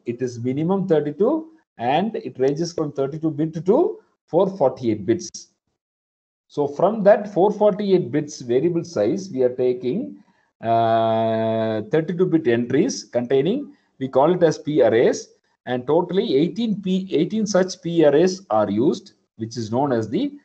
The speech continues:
subkeys. Okay, so the P arrays or the subkeys are, uh, used for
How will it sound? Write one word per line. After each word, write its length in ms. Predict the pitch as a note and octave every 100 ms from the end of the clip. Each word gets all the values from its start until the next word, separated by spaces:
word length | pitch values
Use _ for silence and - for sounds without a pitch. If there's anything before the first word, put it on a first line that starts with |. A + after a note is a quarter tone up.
| _ -
subkeys. 840 | - B2+ - - A#2+ F#2+ - - _ _ _ _ _ _ _ -
Okay, 340 | E3 B2+ - _
so 140 | - D3
the 100 | C3+
P 300 | G3 A#3+ E3
arrays 600 | C#3 C#3 D3+ E3+ - - -
or 160 | A#2 B2
the 100 | B2
subkeys 640 | C3+ C3 - F#3+ F3+ -
are, 400 | A#2 B2+ C#3+ - - _ _ -
uh, 300 | A2+ A#2 A#2
used 420 | A#2 F#3+ G2 -
for 380 | B2 F#3 A3